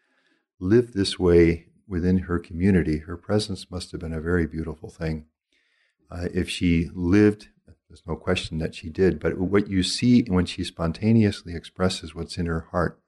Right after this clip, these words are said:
in the letters, if that's what was in her heart as she actually, um, interacted with the people with whom she shared life day by day. For us, we can think of our families or workplaces or parishes.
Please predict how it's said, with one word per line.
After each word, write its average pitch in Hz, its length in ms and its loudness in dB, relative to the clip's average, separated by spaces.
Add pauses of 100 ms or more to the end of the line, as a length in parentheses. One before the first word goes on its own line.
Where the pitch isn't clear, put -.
(600)
in 92 100 -2
the 87 100 4
letters, 85 540 6
if 87 180 -4
that's 104 300 0
what 98 140 -2
was 87 180 -4
in 87 120 0
her 82 240 -4
heart 82 300 -2
as 85 120 -12
she - 260 -10
actually, 85 640 -4 (600)
um, 78 440 -6 (400)
interacted 92 600 4
with 78 160 -2
the 82 60 -6
people 85 340 -6
with 80 140 -4
whom 82 180 -8
she - 160 -18
shared 92 360 0
life 90 300 2
day 80 160 -6
by 78 180 -4
day. 78 220 0
For - 180 -6
us, 95 200 0
we 92 80 -8
can 85 160 -6
think 80 200 -6
of 76 120 -2
our 78 100 -4
families 80 580 -2
or 82 200 -8 (440)
workplaces 85 600 -6
or 82 80 -10
parishes. 87 760 0